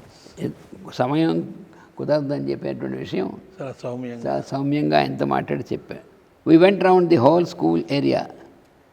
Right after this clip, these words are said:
Speaker 1: rest houses, hostels, the temple and the pool. అక్కడ ఉన్నటువంటి, ఆ, ఆ, చిన్న చిన్న ప్రార్థనా మందిరాలు లాంటివి, తర్వాత వసతి గృహాలు,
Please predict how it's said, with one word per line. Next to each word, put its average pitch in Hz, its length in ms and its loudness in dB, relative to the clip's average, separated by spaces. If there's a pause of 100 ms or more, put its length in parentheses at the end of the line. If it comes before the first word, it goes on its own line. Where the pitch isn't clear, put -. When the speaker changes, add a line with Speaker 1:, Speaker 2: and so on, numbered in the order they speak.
(160)
Speaker 1:
rest 147 240 -2
houses, 139 260 0
hostels, - 680 -4 (800)
the - 80 -12 (100)
temple 143 280 -2
and - 400 -6
the 147 60 6 (120)
pool. 65 140 -6 (640)
అక్కడ 151 120 -10
ఉన్నటువంటి, 135 800 -2 (600)
ఆ, 104 520 -4 (640)
ఆ, 127 260 -4 (600)
చిన్న 143 220 -4
చిన్న 143 400 -4 (1200)
ప్రార్థనా 139 760 -4 (140)
మందిరాలు 123 380 -2
లాంటివి, - 460 -4 (840)
తర్వాత 127 300 -4
వసతి 143 500 0
గృహాలు, 139 600 4